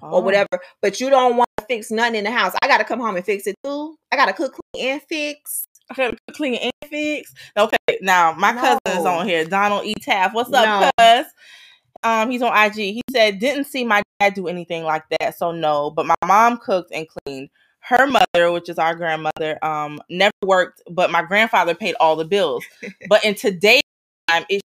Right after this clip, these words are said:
Speaker 2: should be fifty fifty. Back then, it was different. It was different times.
Speaker 1: Yeah.
Speaker 2: Um, but in today's time, believes it should be fifty fifty. And, and I agree, again, unless that's not an issue for you.
Speaker 1: Yeah.
Speaker 2: Not
Speaker 1: Now,
Speaker 2: an issue
Speaker 1: everybody,
Speaker 2: for you?
Speaker 1: everybody different.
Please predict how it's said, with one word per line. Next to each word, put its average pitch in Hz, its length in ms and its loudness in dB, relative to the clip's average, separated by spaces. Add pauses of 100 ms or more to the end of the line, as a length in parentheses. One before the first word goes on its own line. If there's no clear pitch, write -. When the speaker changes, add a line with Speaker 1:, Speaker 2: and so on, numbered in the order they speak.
Speaker 2:
should 254 180 -2
be 185 120 -6 (240)
fifty 151 160 -10
fifty. 110 580 -10
Back - 100 -2 (120)
then, 208 180 2
it 220 80 -4
was 202 180 -8
different. 175 460 -4
It 160 60 -4 (180)
was 165 140 -12
different 165 340 -10
times. 160 600 -4
Speaker 1:
Yeah. 160 280 -12
Speaker 2:
Um, 165 440 2
but 170 340 0 (240)
in 185 140 -6
today's 202 380 0
time, 175 240 2
believes 175 240 -6
it 180 80 -8
should - 160 -20
be 175 80 -10
fifty 175 260 -14
fifty. 190 400 -10 (380)
And, 240 280 4
and 262 160 2
I 330 240 4
agree, 254 300 0
again, 233 500 0 (220)
unless 302 580 4
that's 277 220 2
not 311 160 6
an 285 60 4
issue 415 300 0
for 220 80 -8
you. 151 320 -12 (140)
Speaker 1:
Yeah. 165 280 -2 (240)
Speaker 2:
Not 269 180 6
Speaker 1:
Now, 339 60 6
Speaker 2:
an - 60 6
issue 349 140 4
Speaker 1:
everybody, 320 160 4
Speaker 2:
for 359 140 -4
you? 381 220 -4 (100)
Speaker 1:
everybody 302 320 2
different. 254 480 -2